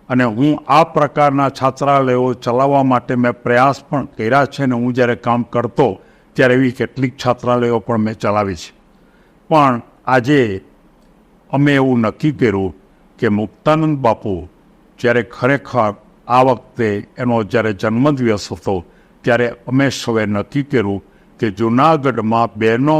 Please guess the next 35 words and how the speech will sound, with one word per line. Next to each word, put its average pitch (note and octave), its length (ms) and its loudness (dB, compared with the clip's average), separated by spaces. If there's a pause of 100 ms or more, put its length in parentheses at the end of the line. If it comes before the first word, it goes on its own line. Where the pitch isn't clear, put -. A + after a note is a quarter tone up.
(120)
માટે A2+ 300 -2 (320)
આ C#3 140 4
જ C#3 100 -4 (100)
પ્રકારનું A#2 720 -2
છાત્રાલય A2+ 800 -2 (360)
આ A#2+ 140 4
ટર્મથી A2 800 -4 (100)
શરૂ A2 280 -4 (100)
કરવું. B2 240 0 (920)
ચાલુ D3 320 2
તો F3 220 0
હતું D3 440 4
જ, - 100 -18 (500)
પણ D3 160 2 (260)
એની E3+ 340 2
અંદર D#3 300 4 (600)
આ C#3 220 4
જ D#3+ 220 -4
પ્રકારની D3 580 2
ભૂમિકા C3 460 0
મૂકવી. B2+ 440 0
હું C#3+ 100 0 (160)
ફરીવાર D3+ 460 2
યાદ D3 320 2
આપું, C3+ 280 -2
કારણ C3+ 240 -2
કે C3+ 60 0
આ B2+ 140 4
વાત C3+ 240 0
બહુ B2 200 -4 (120)
અગત્યની D3+ 560 0
છે, D3+ 120 0 (520)
કે D3 80 0 (160)
સૌથી F3 640 0
પહેલી D#3 340 2